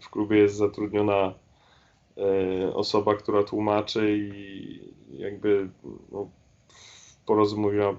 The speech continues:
porozumiewamy się po angielsku, a, a chłopaki z mojej drużyny już coraz lepiej też, e, mówią po angielsku, czy więcej może rozumieją niż pięć lat temu, jak przychodziłem,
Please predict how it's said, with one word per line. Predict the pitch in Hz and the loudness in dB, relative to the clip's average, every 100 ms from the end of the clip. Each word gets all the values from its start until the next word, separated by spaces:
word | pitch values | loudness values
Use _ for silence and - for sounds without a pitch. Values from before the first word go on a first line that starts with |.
| - | 0
porozumiewamy | 110 104 104 104 101 104 101 | 2 2 0 -4 -2 -2 -4
się | 101 101 | -8 -6
po | 107 | -4
angielsku, | 101 101 104 104 - 104 | -4 0 -2 -2 -4 -2
a, | 98 92 _ _ - - - - - _ | -2 -4 _ _ -20 -20 -20 -20 -20 _
a | 113 | -4
chłopaki | 107 117 113 113 113 117 | 0 0 2 -2 -2 -8
z | 110 | -6
mojej | 113 107 | -2 -2
drużyny | 107 107 107 110 107 | -4 -6 -6 -4 -2
już | 104 | -4
coraz | - 107 107 | -4 -4 -2
lepiej | 113 110 113 107 | -2 -4 -4 -2
też, | 107 - - - | -2 -2 -8 -2
e, | 107 104 | 0 0
mówią | 104 104 107 107 104 - _ - - - - | 0 -2 0 0 -2 -8 _ -20 -20 -20 -4
po | 107 | -2
angielsku, | 107 104 104 - | 2 0 0 -4
czy | 110 104 | -12 0
więcej | 110 107 110 104 | 0 2 0 0
może | 104 104 104 101 | 0 2 2 4
rozumieją | 104 101 110 107 104 104 | 2 2 0 2 2 0
niż | 104 101 - | -4 -6 -8
pięć | - 107 101 | -4 -4 -2
lat | 101 - | -4 -2
temu, | 104 104 | -4 -2
jak | 98 98 | -4 -6
przychodziłem, | - 113 107 104 110 107 | -8 -6 -4 -2 0 0